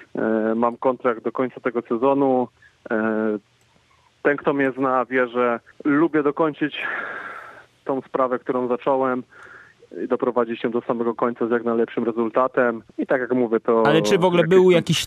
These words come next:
Speaker 2: temat, powiedz, czy, czy, czy to taka plotka, wiesz, jakaś kaczka dziennikarska, czy był jakiś temat, powiedz, tak szczerze, no. Bez
Speaker 1: Tematu
Speaker 2: pomidorów.
Speaker 1: nie było, tematu nie było żadnego i,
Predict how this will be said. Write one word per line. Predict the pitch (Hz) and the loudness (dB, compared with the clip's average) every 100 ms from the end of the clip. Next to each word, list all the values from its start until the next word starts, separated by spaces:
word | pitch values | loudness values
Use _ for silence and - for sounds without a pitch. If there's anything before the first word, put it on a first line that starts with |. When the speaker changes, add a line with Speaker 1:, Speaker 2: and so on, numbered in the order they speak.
| - | 0
Speaker 2:
temat, | 180 214 - | 2 2 0
powiedz, | 311 349 | 0 0
czy, | - - 208 | -2 -6 -2
czy, | - | -2
czy | 180 190 | 0 0
to | 175 | 2
taka | 170 156 147 127 - - - _ | 0 2 0 0 -6 -20 -20 _
plotka, | 170 165 160 - 123 | 4 6 4 2 2
wiesz, | 123 123 107 | 4 4 2
jakaś | 107 110 - | 0 -2 0
kaczka | 151 143 123 117 | 0 0 0 -2
dziennikarska, | 107 110 107 110 107 - | 0 0 0 -2 -2 -4
czy | 98 101 | -4 -2
był | 104 | -2
jakiś | 92 92 | -2 -4
temat, | 101 87 85 | -4 -6 -6
powiedz, | 90 87 | -8 -2
tak | 302 - | -2 -2
szczerze, | - 123 123 107 | 0 2 2 0
no. | 87 90 - - _ _ _ | -2 -6 -8 -20 _ _ _
Bez | - 240 | 0 4
Speaker 1:
Tematu | 254 | 6
Speaker 2:
pomidorów. | 285 160 151 120 143 | 6 6 6 6 4
Speaker 1:
nie | |
było, | 151 143 135 127 123 | 4 4 4 4 4
tematu | 190 196 185 165 | 2 2 2 4
nie | 151 | 4
było | 131 123 110 | 4 4 4
żadnego | 107 107 104 107 113 | 2 2 2 0 0
i, | 120 117 113 117 113 | 4 4 6 4 2